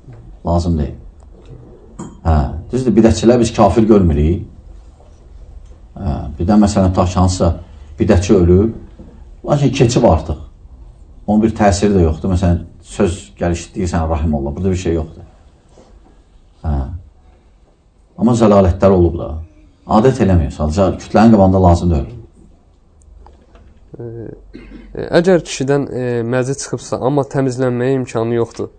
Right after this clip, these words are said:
Speaker 2: belə halda öz yaddaşından Quran oxuya bilər?
Speaker 1: Hə. Yaddaşından?
Speaker 2: Bəli.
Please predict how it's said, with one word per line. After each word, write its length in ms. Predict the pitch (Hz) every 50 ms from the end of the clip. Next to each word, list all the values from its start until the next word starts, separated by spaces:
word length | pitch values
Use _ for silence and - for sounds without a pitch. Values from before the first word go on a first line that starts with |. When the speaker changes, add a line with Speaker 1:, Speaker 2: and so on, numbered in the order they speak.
| _ _ _
Speaker 2:
belə 200 | - 139 143 156
halda 360 | 156 151 147 135 123 135 123 107
öz 220 | 135 143 135 127
yaddaşından 640 | 131 120 - - 117 110 - 113 113 113 110 110 110 - _
Quran 300 | - 123 120 117 117 113
oxuya 200 | 113 - 113 107
bilər? 340 | 107 104 104 104 107 120 127 - _ _ - _ _ _ _ _ _ _ - - - _ _ _ _ _ _ _ _ _ _ _ _ _ _ _ _ _ _ _ _ _ _ _ _ _ _ _ _ _ _ _ _ _ _ _ _
Speaker 1:
Hə. 140 | - 80 76 71 71 71 69 62 - - _ _ _ _ _ _ _ _ _ _ _ _ _ _ - - - _ _ _ _ - _ _ _ -
Yaddaşından? 720 | - 87 85 - 90 87 - 82 82 85 87 104 110 113 113 -
Speaker 2:
Bəli. 360 | - 117 104 101 - - -